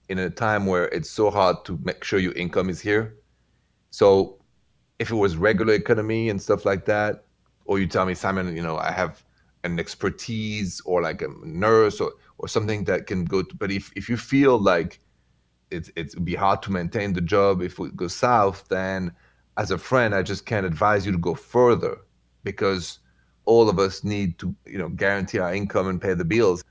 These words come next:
So I'm, I'm a romantic guy really by nature, but that, just also a realistic guy. And I feel like, Raven, I mean, it's at your own risk, obviously, you can do it. I'm just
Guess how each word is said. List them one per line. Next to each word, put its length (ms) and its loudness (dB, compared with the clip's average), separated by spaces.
So 180 0
I'm, 200 2
I'm 140 2
a 60 4
romantic 460 0
guy 260 2
really 400 -2
by 220 -2
nature, 520 0
but 240 -2
that, 260 -4
just 220 -4
also 280 2
a 80 4
realistic 600 -2
guy. 380 -6
And 100 -8
I 40 -6
feel 260 0
like, 340 -2
Raven, 340 0
I 60 0
mean, 140 0
it's 140 -4
at 160 0
your 100 6
own 80 2
risk, 360 4
obviously, 340 -4
you 200 0
can 200 2
do 160 2
it. 180 -6
I'm 120 -2
just 280 -2